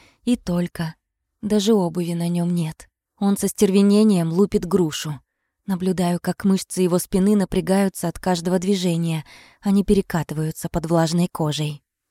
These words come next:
Руки невообразимо быстро и чётко врезаются в снаряд. Завораживающе. Ещё как. Майкл останавливается.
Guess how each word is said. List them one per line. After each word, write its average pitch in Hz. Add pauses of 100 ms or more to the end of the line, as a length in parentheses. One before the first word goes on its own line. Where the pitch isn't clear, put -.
Руки 214
невообразимо 185
быстро 190
и 175
чётко 214
врезаются 180
в 180
снаряд. 170 (480)
Завораживающе. 170 (440)
Ещё 165
как. - (1120)
Майкл 202
останавливается. 165